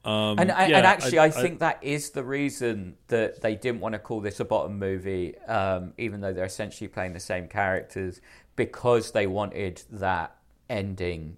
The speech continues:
Speaker 2: to, to stick, to not be undone
Speaker 1: Yeah.
Speaker 2: by making the movie. So, yeah, not the greatest fix in the world, but, um,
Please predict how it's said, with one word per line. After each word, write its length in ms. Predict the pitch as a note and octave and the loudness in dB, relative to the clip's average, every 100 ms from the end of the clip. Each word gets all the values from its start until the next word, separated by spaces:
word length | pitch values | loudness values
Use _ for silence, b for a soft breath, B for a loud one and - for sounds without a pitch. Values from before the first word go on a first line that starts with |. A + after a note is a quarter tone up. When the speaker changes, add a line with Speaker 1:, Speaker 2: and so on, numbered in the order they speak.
| - | -12
Speaker 2:
to, 240 | - F#2 | -6 -6
to 220 | F2+ - F#2 | -6 -10 -10
stick, 640 | - A2 C#3+ - - _ - | -4 -2 -2 -4 -20 _ -14
to 160 | - | -10
not 260 | A2 A2 - | -4 -4 -4
be 120 | A2 | -4
undone 440 | G#2 G2+ F#2 G#2 G#2+ | -4 -6 -2 -2 -2
Speaker 1:
Yeah. 160 | F#2+ - | -6 -8
Speaker 2:
by 160 | G#2 | -8
making 340 | G2+ G2+ - G#2 | -6 -8 -10 -10
the 80 | |
movie. 420 | G#2 G2+ G#2 A2 A#2+ | -6 -6 -4 -6 -6
So, 440 | - G2 F#2+ G2 B B B | -6 -4 -4 -6 B B B
yeah, 520 | G#2 G#2 F2+ E2 D2 - _ _ _ _ _ C3 | -6 -2 0 -2 -6 -14 _ _ _ _ _ -2
not 200 | C3+ C3 | -2 -2
the 60 | |
greatest 380 | G#2+ A#2 E2 - | -2 -2 -2 -8
fix 240 | G#2+ - G#2+ | -8 -8 -10
in 80 | |
the 60 | G2 | -6
world, 380 | G2 G2+ G2 F#2+ - | -2 0 -2 -6 -6
but, 280 | F2+ - - | -6 -6 -8
um, 460 | G2+ F#2+ F2 D#2 | -6 -4 -6 -10